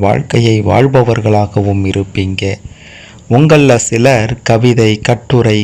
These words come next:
கதை, நாடகம் ஆகியவற்றை எழுதுவீங்க. ஜன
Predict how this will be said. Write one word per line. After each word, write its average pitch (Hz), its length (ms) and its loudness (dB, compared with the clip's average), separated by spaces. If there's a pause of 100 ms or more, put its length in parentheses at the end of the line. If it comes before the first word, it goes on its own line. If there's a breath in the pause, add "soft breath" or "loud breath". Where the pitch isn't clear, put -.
(140)
கதை, 113 340 0 (280)
நாடகம் 117 580 0
ஆகியவற்றை 107 640 -2 (960 loud breath)
எழுதுவீங்க. 110 580 2 (840 loud breath)
ஜன 139 220 2